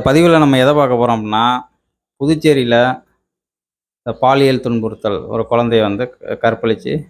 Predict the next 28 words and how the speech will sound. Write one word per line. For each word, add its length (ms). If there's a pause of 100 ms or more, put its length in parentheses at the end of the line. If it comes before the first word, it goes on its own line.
(160)
கொன்னு 240
புட்டாங்க 380 (340)
அப்படின்னு 320
சொல்லிட்டு 360 (540)
அந்த 160
செய்தியை 340
பத்தி 200
தான் 160
பார்க்க 180
போறோம். 140 (760)
இதுல 200
வந்து 300
அவங்க 440
வந்து 200 (100)
கொலையாளிகள் 680
ஐந்து 200
பேர் 240
வந்து 200
தண்டிக்கணும், 560
தூக்குல 320
போடணும் 500 (360)
அப்படின்னு 260
சொல்லிட்டு 340 (420)
அந்த 160
மக்கள் 400
வந்து 160
ரொம்ப 260
ஆவேசப்படுறாங்க. 800